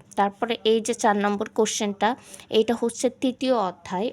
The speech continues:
অর্থাৎ রাসায়নিক বন্ধন, আহ, রাসায়নিক বন্ধন চ্যাপ্টার থেকে আসছে চার নম্বরটা। তারপরে যদি যাই, এই ক্ষেত্রে এই যে পাঁচ নম্বর কোশ্চেনটা, পাঁচ নম্বর কোশ্চেনটাও আসছে তোমার,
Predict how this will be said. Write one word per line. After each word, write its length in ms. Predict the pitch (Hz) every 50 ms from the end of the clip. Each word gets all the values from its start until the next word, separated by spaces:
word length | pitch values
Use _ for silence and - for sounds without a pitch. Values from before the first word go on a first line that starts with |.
| - -
অর্থাৎ 460 | 202 196 190 - - 220 214 214 226
রাসায়নিক 720 | 196 196 196 196 190 - - 262 262 269 285 262 226 202 196
বন্ধন, 440 | - 208 214 226 226 208 - 190 165
আহ, 760 | 165 - - - - - - - - - - 196 180 175 170
রাসায়নিক 520 | 185 185 190 - - 240 240 254 254 -
বন্ধন 760 | 240 196 - 185 190 196 196 202 - - 202 208 220 247 262 269 262
চ্যাপ্টার 360 | - 196 180 - - 202 190 190
থেকে 260 | - - 196 - 208
আসছে 340 | 190 185 180 - - - 226
চার 240 | 220 - 226 180 170
নম্বরটা। 600 | 175 185 180 185 190 208 202 - - - 220 254 285 - _ _ _ - - - _ - - - - - - - - - - - -
তারপরে 400 | - 214 208 202 - 214 202 208
যদি 260 | 190 208 202 190 208
যাই, 280 | 202 202 196 196 214 269 - - _ _ - - - - - - - - _ _ _ _ _ _ - _ _ _ - - - - - - - - - - - -
এই 120 | 226 226
ক্ষেত্রে 480 | 214 - 233 220 - - - 220 208 202 -
এই 120 | - 247 240
যে 120 | 233 233
পাঁচ 360 | 226 - 240 226 233 - -
নম্বর 280 | 247 240 233 226 214 -
কোশ্চেনটা, 540 | - 208 202 - - 208 196 190 - 233 240
পাঁচ 360 | 240 - - 208 196 - -
নম্বর 260 | 208 214 214 214 214
কোশ্চেনটাও 680 | - - 226 208 - - 220 208 202 - 214 220 233 -
আসছে 300 | - 185 180 - - -
তোমার, 280 | 202 - 196 208 220 262